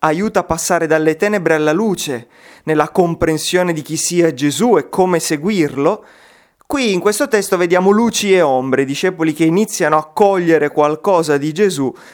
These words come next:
ma che ancora dovranno entrare più in profondità nel mistero di Cristo. Quindi ci fa tanto bene perché magari tanti di noi in questo momento della loro vita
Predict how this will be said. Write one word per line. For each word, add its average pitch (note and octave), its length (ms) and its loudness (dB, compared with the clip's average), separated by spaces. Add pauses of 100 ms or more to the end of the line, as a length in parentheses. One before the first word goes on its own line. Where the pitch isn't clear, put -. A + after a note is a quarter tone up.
ma D3+ 120 0
che F3 120 -2
ancora D#3 640 -2 (160)
dovranno F3 480 0
entrare E3+ 460 0
più F#3+ 160 -2
in F3+ 120 2
profondità F3 640 -2
nel D3 140 -6
mistero C#3 380 -4
di C#3 100 -6
Cristo. C#3+ 640 -6 (400)
Quindi G3 320 -2
ci G3 140 -4
fa F#3 180 0
tanto G3+ 540 -2
bene C#3 600 -2 (320)
perché F3+ 300 -6
magari C#3 480 -2 (240)
tanti F#3+ 420 -2
di F#3 140 -2
noi B2+ 420 -2 (440)
in D#3+ 240 -4
questo E3+ 360 -2
momento D#3+ 480 0
della D3 200 0
loro E3+ 260 2
vita B2+ 540 -8